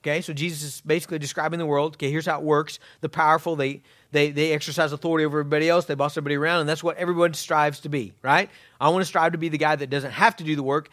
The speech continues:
but the guy that tells everybody else to do the work, okay? Verse forty-three,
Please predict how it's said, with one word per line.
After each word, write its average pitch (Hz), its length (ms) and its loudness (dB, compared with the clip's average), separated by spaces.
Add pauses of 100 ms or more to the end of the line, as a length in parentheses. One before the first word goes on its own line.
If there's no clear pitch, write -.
(140)
but 147 100 -2
the 147 60 -6
guy 151 140 2
that 135 120 -8
tells 156 160 0
everybody 156 220 8
else 226 160 8
to 151 80 -10
do 131 100 -4
the 120 100 -6
work, 107 300 -10 (100)
okay? 196 260 4 (520)
Verse 196 160 8
forty-three, 240 640 10